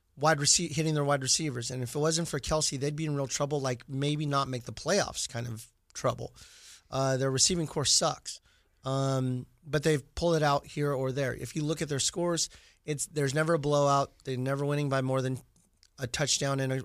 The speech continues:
and a field goal, maybe. I think that if the Niners put the screws to 'em, and I mean lots of Christian McCaffrey throughout the game, I think he is the key. I think Deebo is kind of the key.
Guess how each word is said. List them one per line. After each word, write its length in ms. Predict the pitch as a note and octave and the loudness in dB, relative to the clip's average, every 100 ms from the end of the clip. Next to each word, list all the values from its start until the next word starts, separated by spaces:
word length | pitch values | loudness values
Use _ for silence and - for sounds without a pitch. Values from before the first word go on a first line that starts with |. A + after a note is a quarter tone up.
| - | -4
and 140 | C3+ | -4
a 40 | B2+ | -2
field 280 | - C3+ | 0 0
goal, 180 | B2+ C3 | 2 0
maybe. 480 | B2+ B2+ B2 B2 B2+ - - _ _ _ _ _ _ | 0 0 -2 -4 -6 -14 -20 _ _ _ _ _ _
I 120 | B2 | -4
think 300 | C#3 - F#3 | -4 -2 -2
that 120 | F3+ D3+ | 2 0
if 140 | C3+ | 0
the 80 | C#3 | -2
Niners 320 | C#3 D#3 E3 | -2 -2 -4
put 240 | - D#3 | -6 -8
the 160 | - D3 _ _ - | -4 -6 _ _ -12
screws 400 | - D#3+ D3+ - | -4 0 0 0
to 140 | B2+ | -4
'em, 160 | B2+ A#2 _ | -8 -12 _
and 100 | D3 | -2
I 60 | D3 | 0
mean 400 | D3 D#3+ D#3+ D#3+ _ _ | 2 2 0 -4 _ _
lots 400 | C3+ C#3+ D#3 - | -6 0 0 0
of 80 | E3 | -2
Christian 340 | - D#3 D3+ | -2 0 0
McCaffrey 560 | C3+ D3 C#3+ - D#3 D3+ | -2 0 0 0 -4 -4
throughout 360 | - C#3+ C3+ - | -4 -2 -2 -4
the 80 | |
game, 280 | C3 A#2+ A2+ - _ _ _ _ - - | -6 -4 -6 -10 _ _ _ _ -20 -6
I 60 | C#3+ | -4
think 180 | B2+ C3 | -2 -4
he 200 | - D#3+ | -2 0
is 120 | D#3+ | 0
the 60 | D#3 | -2
key. 260 | - E3 | -4 -2
I 60 | C#3 | -2
think 220 | - C#3 | -2 -4
Deebo 340 | A#2+ F3 D#3 B2+ | -4 0 2 2
is 140 | - | 0
kind 260 | - F#3+ G#3 | 0 -2 -2
of 80 | |
the 80 | G3 | -4
key. 340 | F#3+ G#3 G3+ | -6 -2 -2